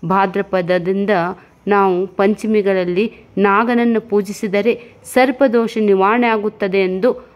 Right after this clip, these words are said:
ಎಲ್ಲರೂ ಹೇಳುತ್ತಾರೆ. ಪ್ರತಿ ಷಷ್ಠಿಯ ದಿನ ಸುಬ್ರಹ್ಮಣ್ಯಂ ಅಂದರೆ ಸ್ಕಂದ ಪೂಜೆ ಮಾಡಿ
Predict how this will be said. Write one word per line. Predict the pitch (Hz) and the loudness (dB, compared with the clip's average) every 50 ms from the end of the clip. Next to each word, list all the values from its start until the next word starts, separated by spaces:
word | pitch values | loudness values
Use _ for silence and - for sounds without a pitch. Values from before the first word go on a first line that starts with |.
| _ _ - - | _ _ -2 0
ಎಲ್ಲರೂ | 190 190 196 208 220 240 247 285 | 2 4 4 4 4 2 2 2
ಹೇಳುತ್ತಾರೆ. | 294 226 240 214 202 196 190 - - 185 175 175 160 175 - - - _ _ _ _ _ _ | 2 2 0 0 0 -2 -2 -4 -4 -4 -2 -2 -4 -4 -6 -8 -16 _ _ _ _ _ _
ಪ್ರತಿ | - 220 208 214 - 262 262 | 0 0 0 2 2 0 0
ಷಷ್ಠಿಯ | 226 - 233 220 - - - 233 226 208 | 2 0 -4 -4 -4 -2 0 0 0 2
ದಿನ | 196 208 202 202 - - - - - - | 2 2 0 0 -2 -4 -16 -12 -4 0
ಸುಬ್ರಹ್ಮಣ್ಯಂ | 220 202 175 175 220 220 220 214 214 208 202 196 190 185 185 - _ _ - | 0 0 2 2 2 2 4 2 2 2 0 0 -2 -4 -6 -10 _ _ -4
ಅಂದರೆ | 175 202 214 208 202 208 | -2 0 0 0 -2 -2
ಸ್ಕಂದ | 190 - - - 202 202 208 214 202 214 - - - - _ _ _ _ - | -4 -8 -6 -4 -2 0 0 0 -2 -2 -6 -8 -20 -20 _ _ _ _ 0
ಪೂಜೆ | 240 247 262 226 254 240 | 2 2 4 4 2 2
ಮಾಡಿ | 226 214 208 196 196 220 247 240 | 2 2 2 0 0 -2 -6 -8